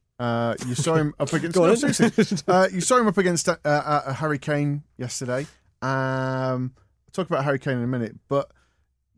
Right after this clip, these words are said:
Speaker 1: Dan-, Danny Ings, uh, born in Winchester, dreamed of growing up and playing for Southampton, was rejected for being too small. Uh, after that terrible time he had at Liverpool, uh, last season he went out on loan and they made it permanent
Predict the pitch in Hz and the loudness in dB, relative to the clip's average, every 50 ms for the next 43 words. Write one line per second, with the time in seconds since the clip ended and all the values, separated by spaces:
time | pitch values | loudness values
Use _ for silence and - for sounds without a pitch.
0 | 156 156 151 - _ _ 156 156 - 214 196 190 185 180 147 190 180 170 156 143 | -20 -20 -20 -20 _ _ -14 0 2 2 2 2 0 0 0 2 2 4 2 2
1 | 143 165 175 - - - _ _ - 127 127 131 127 139 143 131 - 160 156 147 | 0 -2 -4 -6 -12 -16 _ _ -6 -4 -2 -2 -2 -4 -4 -4 -2 0 0 0
2 | 135 131 131 131 - 151 139 135 - - 143 135 123 - _ _ - 156 156 151 | 0 -2 -4 -4 -6 -8 -8 -8 -8 -8 -8 -8 -8 -12 _ _ -4 -2 -2 -2
3 | 151 139 139 123 117 - 135 131 127 127 120 - 123 120 - - 135 127 120 117 | -2 -4 -6 -8 -4 -4 -2 -2 -2 -2 -4 -4 -8 -8 -6 -4 -2 -2 -2 -2
4 | - - 123 - - 127 117 110 - 120 113 107 - 135 131 - _ _ _ _ | -4 -6 -10 -8 -8 -8 -8 -8 -8 -12 -12 -12 -12 -12 -12 -12 _ _ _ _
5 | - 131 123 135 143 139 131 - 160 - - - 151 143 127 - - 131 123 135 | -12 -10 -6 -4 -6 -4 0 0 0 0 0 -4 -4 -4 -4 -4 -4 0 2 4
6 | 131 131 123 - 131 123 - - - 123 110 98 87 - _ _ _ _ _ _ | 4 4 2 2 -2 -2 -2 -2 -4 -2 -2 -2 -4 -6 _ _ _ _ _ _
7 | _ _ _ - 113 110 110 110 113 113 113 113 113 110 - _ _ _ _ _ | _ _ _ -2 0 0 2 2 2 2 2 0 0 -2 -4 _ _ _ _ _
8 | _ _ 131 127 - - 143 143 - - 156 143 139 131 135 - - 139 131 127 | _ _ -4 -4 -2 -2 -2 -2 0 0 0 0 0 0 -2 -2 -2 -2 0 0
9 | 120 117 110 104 113 - 135 139 147 135 - - 143 139 139 131 131 131 - - | 0 -2 -2 -4 -4 -4 -4 -2 -4 -4 -2 2 2 4 4 4 2 -2 -6 -14
10 | _ _ _ _ _ - 113 113 - - 151 143 - - 135 120 117 117 117 113 | _ _ _ _ _ -10 -8 -8 -6 -6 -6 -6 -6 -6 -6 -4 -4 -4 -2 -2
11 | 110 113 107 104 113 113 101 107 107 107 117 127 131 127 120 120 123 120 - _ | -4 -4 -6 -6 -6 -6 -6 -6 -4 -2 0 2 2 2 2 0 0 -4 -8 _
12 | _ - 113 113 110 113 110 110 110 104 107 - - 120 110 101 107 107 104 104 | _ -6 -4 -4 -4 -2 -2 -2 -2 -4 -6 -8 -8 -8 -8 -6 -6 -6 -8 -8
13 | 104 | -10